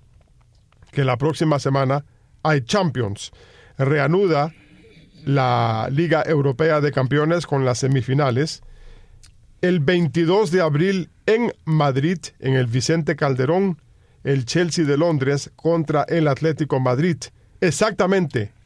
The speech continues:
veinticuatro horas después, en el Santiago Bernabéu de Madrid, el Bayern de Múnich contra el Real Madrid. Está a punto de vivir la capital española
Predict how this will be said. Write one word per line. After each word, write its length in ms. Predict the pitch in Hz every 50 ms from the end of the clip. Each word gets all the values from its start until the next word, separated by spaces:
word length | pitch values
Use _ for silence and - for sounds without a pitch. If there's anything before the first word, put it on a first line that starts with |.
| _ -
veinticuatro 720 | 135 147 147 139 - 147 127 - 165 170 160 - 156 156
horas 280 | 165 170 165 165 160 135
después, 540 | 143 131 - - 151 160 165 151 - - - - _ _ _ _ -
en 160 | 160 147 151
el 120 | 151 147 135
Santiago 680 | - - 139 135 135 117 - 147 180 202 190 208 208 156
Bernabéu 640 | 156 143 135 139 131 127 123 135 139 139 131 123 113
de 120 | 120 110
Madrid, 380 | 107 107 110 120 170 240 226 170 - - - _ _ _ - - - _ _ - -
el 180 | - 139 135 123
Bayern 320 | 135 156 175 185 190 180
de 80 | 156 147
Múnich 500 | 135 156 165 170 175 185 - - - - _ _ _ _ _
contra 540 | - 151 170 175 156 - 170 170 165 - - -
el 280 | 156 151 151 165 160 -
Real 600 | 160 156 143 147 135 131 123 120 123 131 135 135 -
Madrid. 480 | 135 135 127 120 120 127 135 123 110 - - - - - - - - - - - _ _ _ - _ -
Está 300 | 120 131 117 - 185 185
a 60 | 180
punto 360 | 147 202 226 214 165 185 180 165
de 100 | 156 147
vivir 440 | 131 143 127 151 175 185 175 - - -
la 180 | 143 139 135
capital 480 | - 143 131 120 131 120 160 165 175 175
española 640 | 160 - - 135 135 147 147 139 123 107 117 135